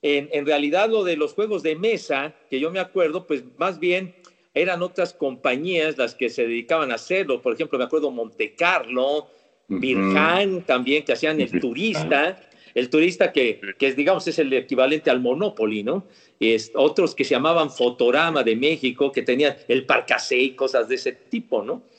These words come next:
Speaker 1: Pero, pero pues sí, dije, "Ah, Chihuahua, pues sí, lo, <laughs> lo hizo la Lili Ledi, este juego de conquista", pero bueno, pues es una,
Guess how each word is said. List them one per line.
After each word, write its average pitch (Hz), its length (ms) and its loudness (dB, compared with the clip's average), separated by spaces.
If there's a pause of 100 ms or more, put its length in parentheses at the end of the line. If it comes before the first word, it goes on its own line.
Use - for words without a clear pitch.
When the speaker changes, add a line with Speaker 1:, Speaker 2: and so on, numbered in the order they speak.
(300)
Speaker 1:
Pero, 151 520 4 (220)
pero 147 220 4
pues 147 160 0
sí, 208 80 -6
dije, 202 160 -2
"Ah, 214 80 0
Chihuahua, 190 320 0
pues 139 100 -18
sí, 208 100 -4
lo, 185 120 0
<laughs> 175 60 -6
lo 202 180 -2
hizo 190 180 0
la 156 140 4
Lili 160 300 2
Ledi, 180 440 2 (260)
este 165 280 2
juego 180 260 0
de 139 120 0
conquista", 165 640 -2
pero 180 200 2
bueno, 214 240 2
pues 165 200 2
es 202 180 2
una, 175 340 2